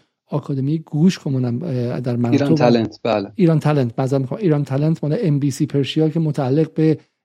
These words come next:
Speaker 1: اس ام، اه، اس ام آر آی یا شرکت رسانهٔ دولت پادشاهی عربستان سعودیه و به اون شد که خارج شدن. برای همین ایشون، اه، چه گوارا نبودن و قهرمان سیاسی نبودن. ایشون بخشی از سازمان رانت جمهوری اسلامی بودن.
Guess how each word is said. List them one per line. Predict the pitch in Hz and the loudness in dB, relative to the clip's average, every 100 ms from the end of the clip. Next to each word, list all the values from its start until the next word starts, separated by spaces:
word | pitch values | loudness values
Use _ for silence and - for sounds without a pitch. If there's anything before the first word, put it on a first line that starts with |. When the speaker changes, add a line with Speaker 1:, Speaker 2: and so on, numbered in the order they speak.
| - | -8
Speaker 1:
اس | 147 - | -6 -4
ام، | 139 127 | -6 -4
اه، | 131 127 123 131 214 | -4 -4 -6 -8 -10
اس | 131 | -8
ام | 139 | -4
آر | 120 | -4
آی | 135 131 151 | -4 -4 -4
یا | 143 147 147 131 - - | -2 -2 -2 -6 -14 -14
شرکت | - 135 143 143 | -8 -6 -6 -4
رسانهٔ | 147 131 131 127 139 147 | -4 -4 -4 -4 -2 -2
دولت | 135 131 131 151 135 _ _ _ - - | -2 -4 -2 -4 -4 _ _ _ -18 -10
پادشاهی | 135 131 127 123 147 | -6 -6 -4 -4 -2
عربستان | 160 131 127 - 151 | -2 -2 -4 -2 -2
سعودیه | - 127 123 120 165 | -2 -2 -2 2 2
و | 160 | 2
به | - | 0
اون | 220 226 | 6 6
شد | - 139 | 6 0
که | - | -2
خارج | - 117 120 | -4 -2 -2
شدن. | - 123 | -6 -6
برای | 117 113 | -4 -2
همین | 143 160 | 0 -2
ایشون، | 139 151 151 | -2 -4 -4
اه، | 233 143 135 120 123 139 | -2 -4 -2 -4 -4 -6
چه | 123 151 | -2 0
گوارا | 143 131 131 147 | 2 2 2 2
نبودن | 165 160 165 | 2 2 2
و | 156 147 | 0 0
قهرمان | 131 120 123 123 | -2 0 0 0
سیاسی | - 123 - | 0 -2 0
نبودن. | 151 117 104 110 _ _ _ _ _ _ _ _ - | 0 0 -4 -14 _ _ _ _ _ _ _ _ -8
ایشون | 151 | -2
بخشی | 151 151 - | -2 -2 2
از | 165 | 0
سازمان | - 147 127 143 170 | 0 -2 0 0 2
رانت | 156 170 156 - | 2 2 2 -2
جمهوری | 107 107 123 113 123 | -6 -2 -2 0 -2
اسلامی | 104 - 113 | -4 -4 -4
بودن. | 110 104 104 | -4 -6 -10